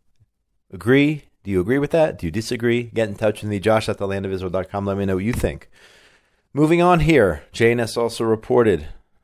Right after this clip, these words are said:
the other day that the Israel Defense Forces on Saturday shot down three unmanned aerial vehicles approaching Israel's Karish offshore natural gas platform from Lebanon. One of the U A Vs was downed by an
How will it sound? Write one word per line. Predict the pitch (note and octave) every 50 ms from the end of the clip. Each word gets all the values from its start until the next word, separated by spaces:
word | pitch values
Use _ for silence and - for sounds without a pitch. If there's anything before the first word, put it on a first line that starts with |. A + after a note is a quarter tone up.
| _ _ _ -
the | F#2 F#2
other | F#2+ F#2 F2 F#2+
day | F#2 F2+ A2 A2 G#2+ G#2 G2+
that | F#2+ F2+ G#2+ G#2+ G#2+ G#2+ - - _ _ _ _ _ _ _ _ _
the | - -
Israel | - C#3 C3 A#2+ A2+ B2 A#2+ A#2+ A#2+ A#2
Defense | G#2 G#2 - - A2+ A2 G#2
Forces | - - A2 G#2+ G#2 - - G2+ G2+ F#2 F#2
on | F#2 F2+ E2+
Saturday | - - A#2+ A#2 A2 A2 G#2 G#2+ G#2
shot | - - A#2 G#2+ G#2+ G#2
down | - A2 G2+ G2 F#2+
three | - - - - A#2+ A#2+ A2+
unmanned | G#2 - B2 C3 B2+ A2+ G#2 F#2+ F#2+ F#2+ F#2 F2+ -
aerial | - G#2+ A2+ B2+ C3 A#2+ G#2
vehicles | F#2 F#2+ F2+ E2+ E2 - F#2 F2 E2+ E2
approaching | D#2+ - - G2 F#2+ F2+ - F#2+
Israel's | G2 F#2+ F2 G2 F#2 F2 -
Karish | - - - - G#2 G#2+ A2 G#2 F#2 E2 - - - - - _ -
offshore | A2 A#2+ A#2+ - - - A#2 A2+ G#2+
natural | G2+ G#2+ G#2+ G#2+ A#2 A#2+ - - A#2+ A2+ A2
gas | G#2+ F#2 G#2 G2 F#2+ F#2+ G2 - - -
platform | _ _ G#2 G2 G2 - - - F#2+ G2 G2 G2
from | G2 - G2+ A2
Lebanon. | A#2+ C3+ C#3 C#3 - G2 E2+ D#2 D#2 - _ _ _ _ _ _ _ _ _ _
One | - F#2+ G2+ G2+
of | F#2
the | E2+ G2
U | G2+ G2 G2
A | F#2
Vs | E2+ G2 G2+ G2 E2+
was | F2 E2+ D2+ D#2+
downed | - G2 F#2+ F#2+ F#2+ G2 F#2+ F#2 E2+
by | D#2+ E2+ E2 E2+
an | E2 D#2+ -